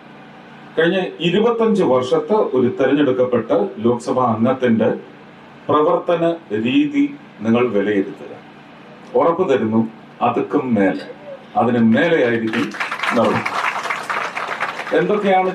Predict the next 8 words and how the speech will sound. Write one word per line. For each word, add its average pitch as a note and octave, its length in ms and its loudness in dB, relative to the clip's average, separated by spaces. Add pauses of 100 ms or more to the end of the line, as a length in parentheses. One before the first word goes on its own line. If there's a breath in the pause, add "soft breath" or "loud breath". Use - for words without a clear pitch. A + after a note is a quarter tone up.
ചെയ്യാൻ F3+ 300 2 (100)
പോകുന്നതെന്ന് E3 680 2 (580)
ഒരു D3 120 4 (100)
മാനിഫെസ്റ്റോ E3 560 0 (120)
വരുന്നത് D#3+ 400 2 (100)
പോലും D#3 320 2 (720)
അതിനൊരു F#3+ 320 2 (100)
രാഷ്ട്രീയ E3 400 0